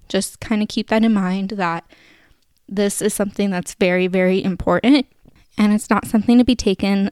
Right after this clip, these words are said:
lightly. Um, you know, and if you, you can't drive for whatever reason, that's okay too. Just make sure that you are being a really good safety. Um, you're helping out the drivers as much as possible. You're stepping up for your team and,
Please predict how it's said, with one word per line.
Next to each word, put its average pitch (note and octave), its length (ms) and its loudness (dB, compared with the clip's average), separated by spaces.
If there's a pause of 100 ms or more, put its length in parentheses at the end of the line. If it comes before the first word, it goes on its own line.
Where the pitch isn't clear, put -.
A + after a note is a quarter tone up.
lightly. F#3 520 -4 (540)
Um, G3 480 0 (320)
you G#3+ 140 4
know, F#3 140 2
and F#3 100 -2
if G#3 140 0
you, D4 160 4 (120)
you A3 200 0
can't - 360 -4
drive F#3+ 440 4
for G3 180 0
whatever F#3 320 -2
reason, G3 420 -2
that's G#3+ 220 0
okay D4 240 0
too. C#4 240 -2
Just B3 180 -4
make G#3 140 -4
sure G#3+ 240 -2
that G#3 180 -2
you G3+ 360 0
are G3 260 -2
being F#3+ 320 -4
a F#3 60 -4
really F#3 240 -2
good F3+ 200 -6
safety. A#3+ 680 -4 (480)
Um, G3 260 0
you're F#3 120 -4
helping F#3+ 340 -2
out F3+ 160 -4
the G3 80 -4
drivers F#3+ 480 2
as F#3 100 -8
much F#3 200 -4
as F#3 100 -6
possible. G3+ 640 -2
You're F#3+ 100 -2
stepping F#3 380 -6
up F3 140 -6
for F#3 80 -6
your F#3 100 -2
team G#3 460 -2
and, F3+ 160 -4